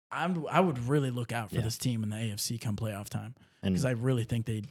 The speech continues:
Speaker 1: they're right up there with all
Speaker 2: Yeah.
Speaker 1: those guys.
Speaker 2: I mean, on the other side of the ball, Anthony Richardson didn't look bad either in his first
Speaker 1: Not at
Speaker 2: start. I
Speaker 1: all.
Speaker 2: mean, I know he had a rushing touchdown.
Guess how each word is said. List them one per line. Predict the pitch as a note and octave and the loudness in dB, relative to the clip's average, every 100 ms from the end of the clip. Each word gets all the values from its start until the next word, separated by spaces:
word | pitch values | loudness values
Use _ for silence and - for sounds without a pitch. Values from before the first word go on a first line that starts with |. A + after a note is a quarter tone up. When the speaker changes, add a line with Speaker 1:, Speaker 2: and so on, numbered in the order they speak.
| - _ _ _ _ _ | -16 _ _ _ _ _
Speaker 1:
they're | - E3+ | 8 8
right | E3 C3 | 10 8
up | C3 | 6
there | - G#2 | 4 -2
with | G#2 | 2
all | - | 4
Speaker 2:
Yeah. | E2+ | 4
Speaker 1:
those | G#2+ | 0
guys. | G#2 F2+ F#2 - - - | -4 -8 -10 -12 -10 0
Speaker 2:
I | |
mean, | F#2 | 4
on | F#2+ | 6
the | G2 | 6
other | F2+ B2+ | 6 6
side | A#2 F2+ E2 | 6 4 2
of | |
the | D#2 | 0
ball, | D#2 D#2+ D#2+ E2+ - _ - | 2 2 2 -2 -16 _ -2
Anthony | G2+ G#3 F#2 | 0 4 4
Richardson | D#2 G2 - E2+ D2+ | 4 0 -2 -4 -2
didn't | D2+ C#2 | -2 -4
look | - | -4
bad | - D#3 | -2 0
either | E2 F2+ E2+ | 0 2 2
in | D#2 | 0
his | F2 | -4
first | - D#2+ - | -2 -2 -2
Speaker 1:
Not | |
at | - | 0
Speaker 2:
start. | D#2+ | 2
I | E2 | 2
Speaker 1:
all. | F#3 | 4
Speaker 2:
mean, | C#3 E2+ D#2+ - - _ _ - _ _ _ - | 4 2 0 -4 -8 _ _ -20 _ _ _ 0
I | |
know | F#2 | 4
he | F#2+ | 4
had | F2 | 4
a | |
rushing | F2 F2 F2 | 2 2 0
touchdown. | E2+ E2+ - E2+ E2 E2 E2+ | 0 -2 0 -2 0 0 -2